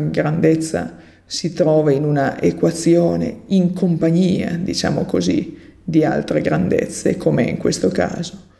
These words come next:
occorre isolarla per risolvere l'equazione, e per isolarla noi possiamo moltiplicare il primo e il secondo membro per V, cioè per il volume. Questo consente una semplificazione a secondo membro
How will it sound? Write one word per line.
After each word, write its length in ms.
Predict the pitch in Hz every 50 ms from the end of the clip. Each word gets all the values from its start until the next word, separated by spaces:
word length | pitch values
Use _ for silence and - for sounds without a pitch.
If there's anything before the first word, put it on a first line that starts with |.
| _ _ _ _ _
occorre 600 | - 208 202 202 - 202 214 208 180 180 170 165 -
isolarla 800 | - 190 185 175 165 170 175 165 147 - - - - 143 147 151
per 220 | 151 151 160 156 156
risolvere 500 | 160 160 160 - - - - - - -
l'equazione, 880 | - - - - - - - - - - - - - - - - - _ _ _ _
e 120 | 180 165
per 160 | - 170 156
isolarla 640 | 156 160 160 185 208 180 175 165 170 175 185 208 220
noi 160 | 190 180 180
possiamo 500 | 175 175 175 165 - - 170 165 170 170
moltiplicare 1040 | 170 160 165 170 165 165 165 160 - 180 175 175 - - - - - - - - - - - - - _ _ _ _ _
il 160 | 165 160 160
primo 360 | 160 160 180 226 226 180 165
e 40 | -
il 40 | -
secondo 480 | - - 160 165 - 175 190 196 226
membro 480 | 202 175 170 175 196 185 180 185 190 -
per 300 | - 185 165 170 165 165
V, 500 | 165 165 190 185 190 - - - - -
cioè 320 | - - - 165 160 156
per 180 | 156 156 165 165
il 140 | 165 165 160
volume. 500 | 160 - - - - - - - - - - - - - _ _ _ _ _ - - _ _ _ _ _ _
Questo 360 | - - 196 196 190 180 165
consente 840 | 165 - 165 160 160 160 160 - 170 170 165 165 156 160 165 165 180
una 380 | - - - 170 165 170 165 -
semplificazione 1400 | - - - 175 170 165 175 175 165 160 160 151 - 185 180 180 - - 180 170 170 175 185 190 214 233 220 185
a 60 | -
secondo 540 | - - - - - - - - - - -
membro 560 | - - - - 170 170 170 175 - -